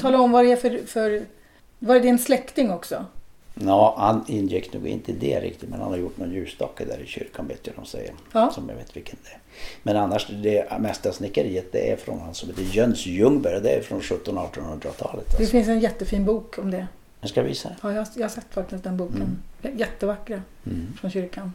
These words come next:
Speaker 2: Så
Speaker 1: Ja.
Speaker 2: det finns här och så finns det på Röros också.
Speaker 1: Ja. Och det var det, de-, den här
Speaker 2: Mm.
Speaker 1: fina soffan.
Speaker 2: Ja, det, den där fina soffan, det är en liksom fortsättning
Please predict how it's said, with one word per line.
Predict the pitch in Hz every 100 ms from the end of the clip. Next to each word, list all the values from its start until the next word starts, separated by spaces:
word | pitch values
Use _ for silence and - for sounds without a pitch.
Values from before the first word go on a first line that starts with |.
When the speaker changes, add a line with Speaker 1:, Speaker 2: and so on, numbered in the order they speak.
| - -
Speaker 2:
Så |
Speaker 1:
Ja. | -
Speaker 2:
det |
finns | 156 156
här | - -
och | 127
så | 127
finns | 127 123
det | 107
på | 110 117
Röros | 117 - - 69 -
också. | - - - - -
Speaker 1:
Ja. | 226 196 - -
Och | -
det | 240
var | 254
det, | 233 220 -
de-, | 220 220
den | 214 196
här | 175 180 - - - -
Speaker 2:
Mm. | 113 98 110
Speaker 1:
fina | - 196 185 175 175 190 208 - -
soffan. | - 196 - - 190
Speaker 2:
Ja, | 107 113 120
det, | 139 131 127 117 117
den | 127 123
där | 117
fina | 120 117
soffan, | 120 117 113
det | 131 -
är | 120 120 120
en | 117 -
liksom | 113 110 120 -
fortsättning | - 165 - - 156 - 139 107